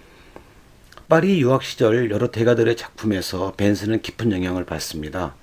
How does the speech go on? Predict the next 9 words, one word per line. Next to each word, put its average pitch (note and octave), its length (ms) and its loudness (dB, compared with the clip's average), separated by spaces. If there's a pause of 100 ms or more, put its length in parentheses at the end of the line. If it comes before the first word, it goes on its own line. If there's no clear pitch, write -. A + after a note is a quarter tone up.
(640)
어, F#2 300 -4
우선 G2 180 -4
첫 - 180 -10
번째로는 A#2+ 640 4
이제 G2+ 180 -4
베르메르의 G#2+ 680 4
그 F#2+ 240 -6
빛과 G#2 760 -2
고요한 G2 720 -2